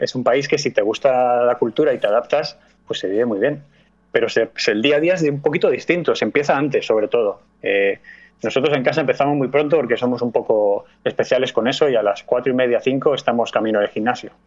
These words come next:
Pero eso es un tema nuestro, normalmente no se levantan tan pronto. Pero sí que es habitual empezar a trabajar entre las siete y las ocho, hay, hay jornada flexible que puedes entrar entre las siete y las nueve, más o menos, pero a las tres, cuatro de la tarde se ha acabado.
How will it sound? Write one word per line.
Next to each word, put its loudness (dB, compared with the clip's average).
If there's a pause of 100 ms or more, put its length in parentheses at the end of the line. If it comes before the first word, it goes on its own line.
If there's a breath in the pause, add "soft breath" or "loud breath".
(540 soft breath)
Pero 2
eso 0
es -2
un -2
tema 2
nuestro, -4
normalmente 0
no -2
se 0
levantan 0
tan -2
pronto. -8 (800 loud breath)
Pero 2
sí -2
que 0
es 0
habitual 2
empezar 0
a 2
trabajar 2
entre 0
las 0
siete 0
y 0
las 2
ocho, 0 (140)
hay, -2
hay 2
jornada 0
flexible -2
que -6
puedes -2
entrar 0
entre -2
las -4
siete -4
y -4
las -2
nueve, 0
más -8
o -8
menos, -2 (840 soft breath)
pero 2
a 2
las 0
tres, 2
cuatro 0
de 2
la 2
tarde 2
se 0
ha 2
acabado. 0